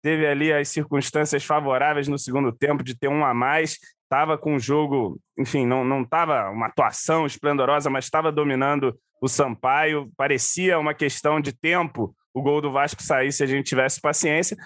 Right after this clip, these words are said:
Só que o Vasco trocou a paciência por uma trocação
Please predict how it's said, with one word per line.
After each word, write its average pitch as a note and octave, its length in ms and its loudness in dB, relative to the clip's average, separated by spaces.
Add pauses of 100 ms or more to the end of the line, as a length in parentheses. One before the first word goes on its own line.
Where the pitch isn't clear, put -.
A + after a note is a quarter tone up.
(220)
Só G3+ 120 2
que G#3 100 -2
o F3+ 60 -4
Vasco F#3 340 -2
trocou G3 340 -2
a G3 60 2
paciência G3 640 0
por G#3 160 -2
uma G#3+ 180 0
trocação G#3 880 -2